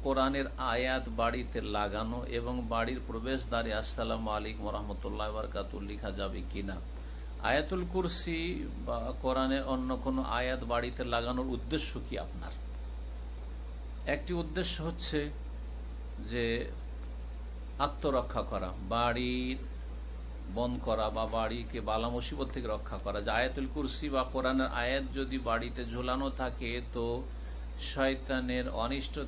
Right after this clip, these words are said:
থেকে বা জাদু টোনার অনিষ্ট থেকে নিরাপদ থাকবে বাড়ি এবং বাড়ির লোকেরা।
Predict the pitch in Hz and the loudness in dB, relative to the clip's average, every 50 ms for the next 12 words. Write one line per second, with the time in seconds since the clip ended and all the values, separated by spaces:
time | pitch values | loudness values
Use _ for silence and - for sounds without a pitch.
0 | - - 123 120 - - 120 113 113 113 113 113 110 113 110 117 117 113 117 117 | -2 -2 -2 -2 -2 -2 -2 0 0 0 0 2 2 2 2 2 2 2 2 2
1 | 123 131 123 - 127 120 117 117 117 120 120 120 127 117 120 127 135 139 - - | 0 -2 -2 -2 -2 -2 0 0 0 0 0 0 0 0 0 0 0 -2 -2 -4
2 | - 143 131 - - 127 117 - - 117 113 110 110 113 113 113 113 113 - 120 | -4 -4 -4 -2 -2 -4 -4 -4 -4 -4 -2 -2 -2 -2 0 0 0 0 0 -2
3 | 117 104 101 - 110 104 101 101 101 98 98 101 107 113 127 131 - 123 120 113 | -2 -2 -2 -2 -2 -2 -2 -2 -2 0 2 2 2 2 0 -2 -2 -2 0 0
4 | 107 104 101 101 101 98 101 95 92 - 95 92 92 87 | 2 2 2 0 -2 -2 -2 -2 -2 -2 -4 -2 -2 -2